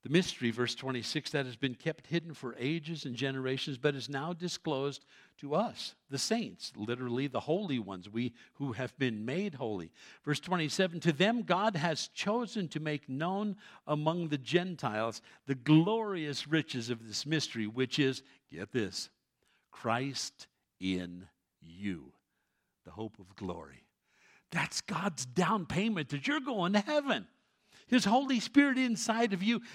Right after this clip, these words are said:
is a, a, a down payment, if you will. If you've ever worked with a pawn shop, sometimes you go in and you run short on money,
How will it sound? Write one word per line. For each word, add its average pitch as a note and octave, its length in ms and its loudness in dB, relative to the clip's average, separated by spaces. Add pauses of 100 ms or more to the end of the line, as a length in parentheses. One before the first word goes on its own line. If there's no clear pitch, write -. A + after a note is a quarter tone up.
is F#3+ 240 6
a, G3+ 480 -2 (160)
a, - 20 -10
a F#3 40 -8
down F#3+ 460 2
payment, A3+ 440 2
if - 180 0
you F3+ 60 0
will. D3 280 4 (320)
If C#3+ 120 -8
you've G3 160 4
ever A#3 200 4
worked G3 360 0
with F#3+ 120 4
a D#3+ 60 -2
pawn F#3+ 380 -2
shop, C#3+ 280 4
sometimes E3+ 400 -2
you D3 80 -4
go E3 220 0
in F3 80 4
and E3+ 240 -2
you B2+ 160 -2
run D3+ 220 0
short F3+ 320 0
on D3 100 -2
money, D#3+ 240 0